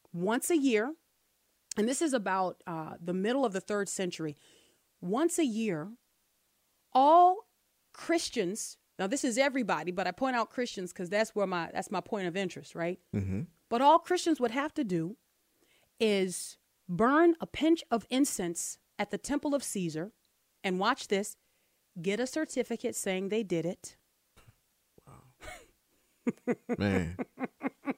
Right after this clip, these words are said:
Speaker 2: <laughs>
Speaker 1: Oh my goodness. Get a certificate saying they did it,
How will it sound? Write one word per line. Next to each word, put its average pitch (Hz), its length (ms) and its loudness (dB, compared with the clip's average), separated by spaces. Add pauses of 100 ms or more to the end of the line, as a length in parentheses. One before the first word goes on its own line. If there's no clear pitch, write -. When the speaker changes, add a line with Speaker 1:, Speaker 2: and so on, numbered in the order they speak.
(1160)
Speaker 2:
<laughs> 147 120 4 (840)
Speaker 1:
Oh 277 460 6
my 294 160 2
goodness. 330 500 4 (100)
Get 247 160 4
a 359 80 0
certificate 359 640 2
saying 285 320 4
they 339 140 4
did 226 220 6
it, 247 180 0